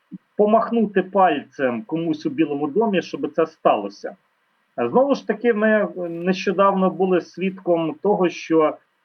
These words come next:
е, Україні було призупинено постачання зброї. Це було ще кілька місяців тому. І, е,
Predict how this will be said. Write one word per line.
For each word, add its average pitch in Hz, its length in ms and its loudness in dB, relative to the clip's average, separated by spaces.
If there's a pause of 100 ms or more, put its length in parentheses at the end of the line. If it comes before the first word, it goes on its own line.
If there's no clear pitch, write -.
(240)
е, 120 500 0
Україні 196 600 0
було 180 260 0
призупинено 160 920 -2
постачання 147 640 -2
зброї. 180 460 0
Це - 140 -6
було 165 240 -2
ще 160 180 -8
кілька 156 320 -4
місяців - 440 -6
тому. 214 400 2 (440)
І, 147 200 -2
е, 135 680 2